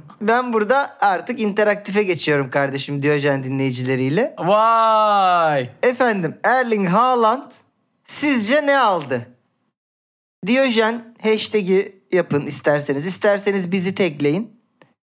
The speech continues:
Speaker 1: Di-, Haaland ne aldı? Bölümü paylaşırken hem bölümümüzü paylaşın. Ee, görsel eklemek isteyen görsel eklesin.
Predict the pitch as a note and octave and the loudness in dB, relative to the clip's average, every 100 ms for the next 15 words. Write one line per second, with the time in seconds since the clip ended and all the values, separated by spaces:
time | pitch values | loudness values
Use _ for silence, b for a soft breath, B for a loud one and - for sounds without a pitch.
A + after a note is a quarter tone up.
0 | _ F3 F3+ G#3 A3+ A#3+ A3+ A3 A3 B3 | _ -8 -2 2 2 2 0 0 2 2
1 | A#3 G3 D#3+ G#3 - - F#3 G3+ G3+ G3+ | 2 0 0 -4 -4 -2 0 2 0 0
2 | G#3 G#3 G#3 G3 G3 G3 G3+ - _ A3 | 0 0 -2 -4 -4 -4 -4 -6 _ -2
3 | G#3 G3+ G3+ G3 G3 G3 G3 F#3 D3+ D3 | 2 0 0 0 0 -2 0 0 0 -4
4 | A#3+ C#4 b b b b b b D3 D#3 | -6 -10 b b b b b b -4 0
5 | D#3 D#3 G3+ G3+ A3 G3 F#3+ F#3 F#3 E3 | 0 0 0 0 0 -2 -2 0 0 -2
6 | E3+ - - F3 E3+ E3 E3 F3+ D#3 - | -8 -10 -2 -2 2 0 0 0 -2 -4
7 | C#3 C#3+ C#4 | -8 -8 -12